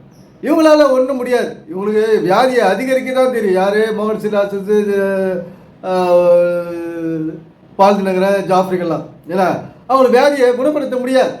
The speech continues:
இவங்க வியாதியை அதிகரிக்கிற வேலை தான் இவங்களுக்கு. வியாதியை குணப்படுத்துற வேலை டாக்டர் செய்றாரு. இந்த மாதிரி தான் உலகம் போயின்னு இருக்குது. ஒரு ஏமாந்த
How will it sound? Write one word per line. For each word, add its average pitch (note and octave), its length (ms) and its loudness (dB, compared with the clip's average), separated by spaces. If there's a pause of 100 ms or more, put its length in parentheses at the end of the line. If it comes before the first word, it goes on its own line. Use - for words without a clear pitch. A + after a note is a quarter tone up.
(720)
இவங்க F#3 220 -2
வியாதியை C4+ 360 4
அதிகரிக்கிற C4+ 580 2
வேலை B3+ 100 2
தான் D#4+ 160 0
இவங்களுக்கு. B3 280 -8 (720)
வியாதியை D4+ 360 4
குணப்படுத்துற C4 520 -4
வேலை G3+ 320 -4
டாக்டர் D4+ 340 0
செய்றாரு. G#3 360 -2 (480)
இந்த C#4+ 160 -2
மாதிரி D4+ 200 2
தான் C#4+ 120 2
உலகம் C4 380 0
போயின்னு A#3+ 160 0
இருக்குது. F3 260 -6 (520)
ஒரு G#3+ 240 2
ஏமாந்த C4+ 720 2